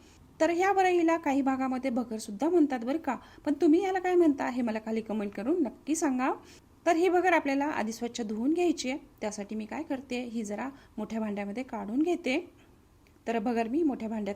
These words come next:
काढून घेतली आहे. आता यामध्ये पाणी घालते आणि हाताने चोळून याला धुवून घेते आणि यातलं पाणी काढून टाकते. तर दोन पाण्याने भगर मी स्वच्छ धुवून घेतली. आता यामध्ये भरपूर पाणी घालायचं आणि यावर झाकण ठेवून याला दोन तीन तास भिजत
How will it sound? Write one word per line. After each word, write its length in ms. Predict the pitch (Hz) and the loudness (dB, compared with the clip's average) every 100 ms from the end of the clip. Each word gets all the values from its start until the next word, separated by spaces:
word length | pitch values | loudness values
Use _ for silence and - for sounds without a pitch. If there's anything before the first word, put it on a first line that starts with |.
| - | -8
काढून 260 | 208 220 302 | -8 -2 -2
घेतली 380 | 330 311 269 | 0 -2 -2
आहे. 120 | 247 349 - - - | -2 -6 -12 -20 -10
आता 180 | 202 202 | -6 -6
यामध्ये 380 | 208 208 202 269 | -6 -6 -6 -8
पाणी 340 | 269 214 220 | -6 -6 -2
घालते 520 | 302 330 - 254 240 240 - - | -2 -2 -4 -8 -8 -12 -16 -10
आणि 160 | 208 | -8
हाताने 380 | 190 202 208 208 | -6 -8 -8 -8
चोळून 320 | 202 214 208 | -8 -8 -6
याला 260 | 214 214 233 - _ - | -6 -6 -8 -12 _ -6
धुवून 280 | 220 240 | -2 0
घेते 480 | 302 311 - 247 262 | 2 2 -2 -6 -6
आणि 180 | - 196 | -6 -6
यातलं 220 | 202 196 | -6 -8
पाणी 340 | 202 202 202 285 | -12 -10 -6 -8
काढून 380 | 254 190 208 311 | -8 -8 -2 0
टाकते. 600 | 311 311 262 330 - - - - - _ _ _ _ _ _ 277 | 0 -4 -6 -6 -8 -20 -20 -20 -20 _ _ _ _ _ _ -2
तर 60 | |
दोन 240 | 254 339 427 | 2 2 2
पाण्याने 400 | 381 359 339 330 | 0 2 2 2
भगर 240 | 294 247 | 0 0
मी 160 | 240 240 | -2 -4
स्वच्छ 260 | 226 226 | -8 -8
धुवून 260 | 208 208 269 | -6 -2 0
घेतली. 440 | 320 320 226 247 339 | 0 -2 -4 -4 -6
आता 160 | 202 208 | -12 -10
यामध्ये 340 | 208 208 202 | -8 -8 -8
भरपूर 300 | 196 190 220 | -8 -8 -8
पाणी 360 | 214 226 214 226 | -10 -10 -6 -2
घालायचं 540 | 302 320 254 - 240 254 - - - - | 2 2 0 -4 -8 -10 -14 -20 -20 -6
आणि 420 | 202 208 196 208 | -4 -2 -4 -6
यावर 260 | 208 196 196 | -2 -2 -4
झाकण 360 | 208 214 269 269 | -6 -6 -2 -2
ठेवून 320 | 269 254 214 | -2 -4 -4
याला 260 | 202 214 254 - - | -4 -6 -8 -14 -6
दोन 180 | 214 202 | -2 -2
तीन 200 | 190 196 | -4 -6
तास 180 | 220 262 | -6 -6
भिजत 240 | 208 208 | -6 -6